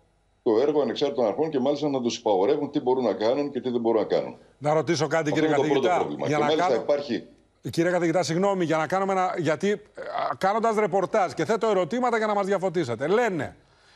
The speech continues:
Speaker 2: λέει, εφόσον το Σύνταγμα λέει ότι οι αρμοδιότητες της ανεξάρτητης αρχής καθορίζονται με νόμο, με τον κοινό νομοθέτη δηλαδή, παντείνω στον κοινό νομοθέτη τη δυνατότητα να καθορίσει αρμοδιότητες, ε,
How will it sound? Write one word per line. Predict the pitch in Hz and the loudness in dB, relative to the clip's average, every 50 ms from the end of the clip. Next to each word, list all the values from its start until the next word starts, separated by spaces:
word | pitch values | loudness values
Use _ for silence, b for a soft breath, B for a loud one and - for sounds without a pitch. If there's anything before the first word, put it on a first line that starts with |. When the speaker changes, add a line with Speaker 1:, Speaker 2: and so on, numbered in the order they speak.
| b b b | b b b
Speaker 2:
λέει, | 185 190 214 208 185 156 131 117 - | 2 2 4 4 2 0 -2 -4 -4
εφόσον | - 147 156 135 - 208 233 240 202 262 254 | -2 -2 -2 0 0 0 0 0 0 -2 0
το | 240 220 | 0 -2
Σύνταγμα | - 220 233 202 233 214 202 190 180 180 | -2 -2 0 0 0 0 2 0 2 2
λέει | 180 196 196 185 175 160 | 2 2 2 2 2 2
ότι | 156 147 147 120 | 2 0 0 0
οι | 156 156 | 0 0
αρμοδιότητες | 147 147 147 147 135 151 180 214 220 - - 220 190 | 0 0 0 -2 0 0 0 0 0 0 -2 -2 -2
της | - - | 0 -2
ανεξάρτητης | 180 170 170 135 190 220 214 190 170 180 | -2 -2 0 0 0 0 0 0 0 -2
αρχής | 165 147 208 196 | -2 0 -2 -2
καθορίζονται | - 202 175 143 160 156 175 220 214 214 208 226 | 0 0 0 2 2 0 0 0 0 0 0 0
με | 214 202 | 0 0
νόμο, | 190 185 190 180 175 151 139 135 135 135 - _ _ _ _ _ _ _ _ _ _ _ _ _ b b b b b b b b b b _ | 0 2 2 0 0 0 -2 -2 -4 -4 -10 _ _ _ _ _ _ _ _ _ _ _ _ _ b b b b b b b b b b _
με | 151 151 156 | -2 -2 0
τον | 156 160 | 0 0
κοινό | 147 165 185 220 | 0 2 0 2
νομοθέτη | 226 226 214 208 170 - 180 175 143 143 | 2 2 0 0 0 2 0 0 0 0
δηλαδή, | 139 135 135 127 123 127 131 135 135 | -2 0 0 0 0 0 0 -2 0
παντείνω | - 180 190 190 190 240 240 240 | 0 -2 -2 -2 -2 -2 -2 0
στον | 202 226 214 | 0 0 0
κοινό | 208 226 233 | 0 0 0
νομοθέτη | 220 208 196 185 170 135 165 160 131 135 | 0 0 0 0 0 0 0 -2 -2 -4
τη | 120 139 | -4 -4
δυνατότητα | 139 147 156 147 135 160 147 143 143 | -2 0 0 0 0 -2 -2 0 0
να | 139 139 135 | 0 -2 -2
καθορίσει | - - 151 - 143 156 151 156 156 143 151 | -2 -4 -4 -2 0 -2 0 0 0 0 -2
αρμοδιότητες, | 139 135 139 127 117 127 131 123 113 - - 143 156 156 - B B B B B B B | -2 -2 -2 -4 -2 -2 -2 -2 -2 -4 -4 -4 -4 -4 -6 B B B B B B B
ε, | - 196 | -2 -2